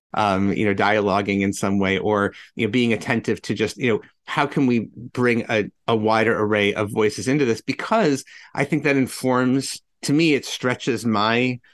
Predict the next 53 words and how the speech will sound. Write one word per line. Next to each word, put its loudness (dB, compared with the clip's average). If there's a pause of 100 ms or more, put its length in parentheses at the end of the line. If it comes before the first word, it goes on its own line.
(140)
understanding 0
and -2
vision. 0
I 0
also -2
hope -2
that 0
it -2 (120)
helps -6
more 2
readers 2 (360)
to -2
sort -2
of -2
see 0
themselves 0
reflected -2
here -2
as -4
well, 2
that, 0
like, 0 (400)
you -2
don't 0
have -2
to -2
be 2
a -4
Hasidic -4
Jew. 0 (380)
You 0
know, 0
frankly, -2
I 0
don't -4 (160)
frankly -2
care 2
if -2
you're 2
Jewish. -2
Uh, 2
you 2
know, 0
like, 0
I -4
think -4
that 0
there's 0
a 2
lot 2
of 0
readers 0
here 0